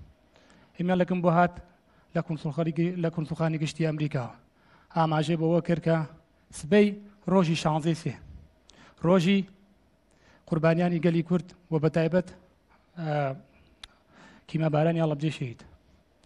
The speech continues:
کە دەیەوێت بتبینێ لە پارێزگای هەڵەبجە. ئەوە بوو قونسوڵی گشتی ئەمریکا بینی لە هەڵەبجە بەڕێز ڕۆبەرت پالەتینۆ. تیایدا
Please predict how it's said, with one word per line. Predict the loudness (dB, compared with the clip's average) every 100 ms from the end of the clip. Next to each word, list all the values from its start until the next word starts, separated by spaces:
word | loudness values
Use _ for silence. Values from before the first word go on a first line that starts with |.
| -20 -20 _ -2
کە | 0
دەیەوێت | 4 4 2 2
بتبینێ | -2 0 0 0
لە | 0
پارێزگای | 0 0 -2 -2
هەڵەبجە. | -4 -8 -12 -16 _ _ _ _ _ _ 2
ئەوە | 4
بوو | 4 0 -2
قونسوڵی | -8 -4 -2 0
گشتی | -2 -2
ئەمریکا | 0 0 0 0
بینی | 0 0 0
لە |
هەڵەبجە | 0 -2 -2 -4 -4
بەڕێز | 0 0 2
ڕۆبەرت | 0 -2 -4
پالەتینۆ. | -4 -4 -4 -4 -6 -8 _ _ _ _ _ _ _ _ _ _ -4
تیایدا | 4 4 4 2